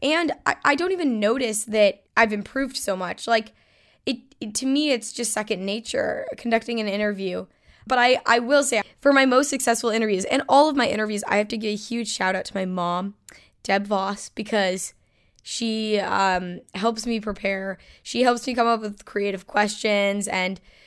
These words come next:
she helps <laughs> me when I'm super nervous, and I'll be like, "Do you think this one's good?" Or, or, "What do you think this person would wanna talk about?" And so she's been a really good support for that. Um, and so I have to give her credit, a lot of credit,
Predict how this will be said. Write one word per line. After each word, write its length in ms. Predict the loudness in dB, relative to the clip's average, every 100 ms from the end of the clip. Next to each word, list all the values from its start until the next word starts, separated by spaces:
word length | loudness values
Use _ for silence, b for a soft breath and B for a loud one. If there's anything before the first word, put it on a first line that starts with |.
| b
she 300 | -6 -2 2
helps 420 | 2 4 2 4
<laughs> 0 |
me 140 | 4 6
when 140 | 6
I'm 100 | 4
super 400 | 2 0 4 4
nervous, 600 | 6 4 4 4 4 2
and 80 | 0
I'll 60 | 0
be 100 | 0
like, 140 | -2
"Do 80 | -4
you 60 | -6
think 200 | -4 -4
this 180 | -6
one's 240 | -4 -4 -2
good?" 420 | -2 0 0 0
Or, 120 | -2 -2
or, 240 | -2 -4 B B B
"What 100 | 2
do 60 |
you 80 | 2
think 200 | -2 -2
this 160 | -2 -2
person 300 | -4 -4 -4
would 80 | -2
wanna 240 | 0 -2
talk 220 | -4 -4
about?" 300 | -2 0 -2 B B B
And 80 | -4
so 80 | -2
she's 180 | -2
been 160 | 0 0
a 60 | 2
really 220 | 0 0
good 160 | -2
support 360 | -6 -6 -4 -2
for 140 | -4
that. 320 | -4 -4 -4 -4
Um, 360 | -4 -2 -4 -10 -14 b b b
and 100 | 0
so 60 |
I 40 | 0
have 80 | 0
to 60 |
give 120 | -2
her 100 | -2
credit, 340 | 0 0 -2 -2
a 80 | -2
lot 220 | 4 4
of 100 | 4
credit, 380 | -2 -8 -6 -8